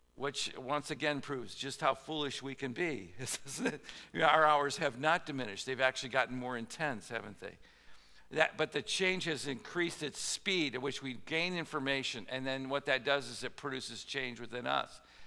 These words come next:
But there are some things that just don't change, nor should they change. And one of those things that will never, ever, ever change is God's love for you.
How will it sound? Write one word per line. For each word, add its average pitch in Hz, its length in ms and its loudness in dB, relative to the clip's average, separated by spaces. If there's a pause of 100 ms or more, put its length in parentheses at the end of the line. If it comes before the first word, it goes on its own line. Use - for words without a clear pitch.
(260)
But 151 140 -2
there 160 120 6
are 151 40 4
some 170 240 0
things 170 240 -2
that 139 120 -2
just 120 360 -2
don't 156 320 2
change, 98 440 -6
nor 127 160 0
should 139 300 -4
they 110 140 -2
change. 87 580 -10 (400)
And 131 140 -4
one 170 100 6
of 202 60 6
those 170 180 2
things 151 240 -2
that 147 100 0
will 123 140 -4
never, 147 460 4
ever, 151 420 6
ever 160 320 6
change 117 640 -4
is 107 160 -8
God's 117 340 -2
love 120 240 -2
for - 140 -12
you. 90 260 -14